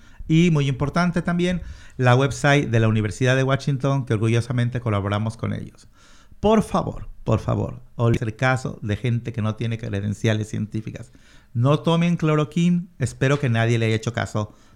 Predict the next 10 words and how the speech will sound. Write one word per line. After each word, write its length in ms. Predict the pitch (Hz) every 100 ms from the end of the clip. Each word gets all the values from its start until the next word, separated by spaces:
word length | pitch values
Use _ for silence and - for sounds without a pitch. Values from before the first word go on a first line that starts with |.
| -
de 200 | 110 104
eso 360 | 101 123 110 107
al 160 | 98
tipo 300 | - 117 104
que 80 | 113
lo 100 | 110
anunció, 380 | 120 123 131 175
que 80 | 107
es 100 | -
el 240 | 104 107